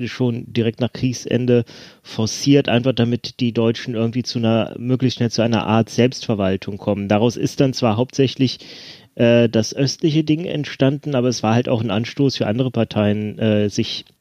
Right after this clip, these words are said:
mal wieder zusammenzufinden. Und, ähm, die F D P hat sich da zwar erst drei Jahre später, neunzehnhundertachtundvierzig, gegründet, aber das war natürlich ein guter Grund für Mitglieder, ähm, ehemalige Mitglieder der D D P und der D V P, sich mal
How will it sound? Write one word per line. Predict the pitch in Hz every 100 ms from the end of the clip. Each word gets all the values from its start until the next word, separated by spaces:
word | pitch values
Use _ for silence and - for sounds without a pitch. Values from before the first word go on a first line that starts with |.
| _
mal | 113 110 107 -
wieder | 120 131 117
zusammenzufinden. | - 110 113 113 120 120 - 110 107 - 101 95 - - - - _
Und, | 113 113 -
ähm, | - 117 113 110 110
die | 120 110 - -
F | - 139
D | -
P | 185 190
hat | 180
sich | 165 -
da | 156 143
zwar | - - 143 139
erst | 143 -
drei | 135 127
Jahre | 120 113
später, | - 104 143 220 226 214
neunzehnhundertachtundvierzig, | 175 135 - 107 113 - - 120 135 185 -
gegründet, | 185 147 170 190 202 - _ - - - -
aber | 123 123
das | 123
war | 127
natürlich | 135 131 139 135 120 139
ein | 135 139 113 110
guter | 139 160 139
Grund | - 147 - 104
für | - 135 131 123 _
Mitglieder, | - 127 - - 185 175 165 165 - 139 143
ähm, | 147
ehemalige | 139 165 196 165 151
Mitglieder | 165 - 170 165
der | 156 143 139 139
D | 143
D | 151 151
P | - 151 170
und | 123
der | 120
D | - 170 226
V | 139
P, | 113 120 120 127
sich | 117 123 -
mal | 123 123